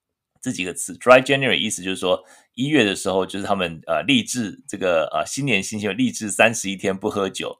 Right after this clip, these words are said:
因为就是可能在十二月，在这个，呃，圣诞假期的时候过，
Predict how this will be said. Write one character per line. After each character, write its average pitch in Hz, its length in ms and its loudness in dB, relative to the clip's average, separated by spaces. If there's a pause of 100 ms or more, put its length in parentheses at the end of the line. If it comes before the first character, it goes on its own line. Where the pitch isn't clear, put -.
(380)
因 123 140 -4
为 120 80 2
就 113 100 -4
是 110 160 -2
可 98 140 -6
能 80 240 -4
在 92 260 8
十 87 240 -4
二 92 80 2
月， 95 320 0
在 85 320 0
这 85 120 -18
个， 80 180 -10 (100)
呃， 71 140 -6
圣 - 160 -8
诞 95 220 4
假 92 180 6
期 - 160 -10
的 78 80 -6
时 - 140 -6
候 80 260 -4
过， - 240 -6